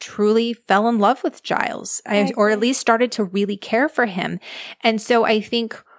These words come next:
Speaker 1: there's a difference between being sent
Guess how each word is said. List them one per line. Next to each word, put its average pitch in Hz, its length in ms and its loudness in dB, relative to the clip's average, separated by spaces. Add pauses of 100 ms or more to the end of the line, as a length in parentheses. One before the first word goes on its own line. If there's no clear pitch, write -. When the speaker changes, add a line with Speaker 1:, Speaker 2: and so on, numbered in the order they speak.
(400)
Speaker 1:
there's 240 300 2
a 240 60 4
difference 226 480 0
between 220 480 -2
being 196 240 -4
sent 208 500 -2